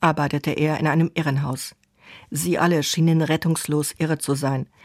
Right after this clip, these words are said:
bewaffnet nur mit einem unerbittlichen Hang zur Selbstzerstörung. Carsons rhetorische Waffe sind sein Humor und seine Redegewandtheit, die ahnen lassen, welches Potenzial in ihm steckt.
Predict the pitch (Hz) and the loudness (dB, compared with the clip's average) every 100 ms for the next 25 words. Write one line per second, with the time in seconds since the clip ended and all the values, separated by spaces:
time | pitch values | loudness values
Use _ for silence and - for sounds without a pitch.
0 | - - 180 175 196 - 214 214 165 170 | -20 -4 0 2 2 4 2 6 6 6
1 | 185 185 170 156 160 165 - 208 214 180 | 6 4 2 0 2 0 4 4 4 0
2 | - 165 156 147 160 143 147 139 - - | 0 -2 -2 0 0 2 0 -2 -4 -2
3 | 156 160 147 - - 127 - 113 143 - | 0 0 -2 -4 -4 -4 -6 -6 -6 -8
4 | _ _ _ _ _ _ - - - - | _ _ _ _ _ _ -20 -18 -18 -20
5 | - - 175 180 240 208 202 196 208 185 | -16 0 2 4 4 4 2 4 4 4
6 | 196 180 190 214 196 190 196 185 185 175 | 4 4 4 2 4 2 4 6 8 8
7 | 190 180 151 151 160 165 165 180 151 135 | 6 6 4 2 2 2 2 0 0 -2
8 | 131 147 123 - - - - 160 185 151 | -2 -2 -4 -4 -8 -2 2 4 4 4
9 | 147 - 147 147 156 151 151 - 156 156 | 2 2 2 4 2 0 -6 -4 -2 -2
10 | 156 165 170 139 135 - - - | 0 0 0 0 -2 -2 -6 -8